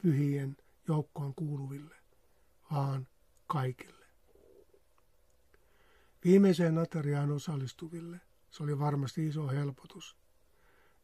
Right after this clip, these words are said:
Niin paljon epämääräistä syyllisyyttä oli ilmassa. Olivatpa opetuslapset syyllistyneet tai syyllistymässä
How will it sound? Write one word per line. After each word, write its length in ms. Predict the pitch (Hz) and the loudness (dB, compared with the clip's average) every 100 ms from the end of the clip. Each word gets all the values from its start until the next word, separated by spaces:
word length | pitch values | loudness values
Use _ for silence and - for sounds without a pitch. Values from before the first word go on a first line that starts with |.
| - | 4
Niin 180 | 185 156 | 6 6
paljon 480 | 170 151 147 143 | 4 4 4 2
epämääräistä 720 | 151 143 160 143 135 127 117 139 | 0 0 0 2 0 -4 -6 -6
syyllisyyttä 720 | 165 151 143 131 131 - 147 | -2 -2 -2 -4 -6 -6 -6
oli 240 | 131 139 | -4 -2
ilmassa. 440 | 147 143 127 - - - - - _ _ _ _ - - - - - - - _ | -2 -4 -6 -10 -16 -20 -20 -20 _ _ _ _ -20 -20 -20 -20 -20 -20 -20 _
Olivatpa 880 | 175 170 160 160 - - - - 170 | 6 8 8 6 0 -20 -20 -10 -2
opetuslapset 2000 | 160 170 185 - 147 - 147 143 - - - - 147 - - - - - 160 139 | 2 2 0 -4 -8 -8 -8 -6 -8 -10 -10 -6 -6 -6 -20 -20 -20 -8 -6 -6
syyllistyneet 880 | - 180 180 165 - 156 147 147 - | 0 6 6 6 0 -2 0 0 -4
tai 180 | - 147 | -4 -4
syyllistymässä 1000 | - 165 151 131 - 151 156 156 - 160 | 0 0 0 -4 -4 0 0 0 -2 -6